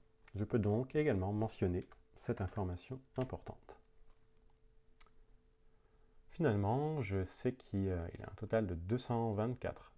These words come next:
pages. Encore une fois, une information pertinente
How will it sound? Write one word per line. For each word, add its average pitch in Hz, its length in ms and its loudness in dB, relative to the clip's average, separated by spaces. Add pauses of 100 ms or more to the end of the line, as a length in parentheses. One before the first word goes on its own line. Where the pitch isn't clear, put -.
pages. 101 400 0 (1600)
Encore 117 300 4
une 92 100 0
fois, 95 360 -2 (140)
une 135 140 4
information 101 500 -2
pertinente - 540 -8